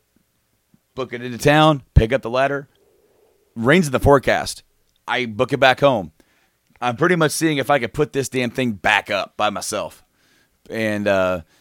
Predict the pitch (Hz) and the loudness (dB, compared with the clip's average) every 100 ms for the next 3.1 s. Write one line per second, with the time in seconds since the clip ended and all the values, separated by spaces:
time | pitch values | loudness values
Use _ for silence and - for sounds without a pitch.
0 | _ - 117 107 101 - 120 170 185 180 | _ -8 -2 -2 -2 0 2 2 2 0
1 | 143 123 156 156 151 - _ 113 139 147 | -2 2 4 4 0 -10 _ 0 2 0
2 | - 139 - 160 156 131 131 143 131 113 | 2 2 4 2 2 0 4 4 6 4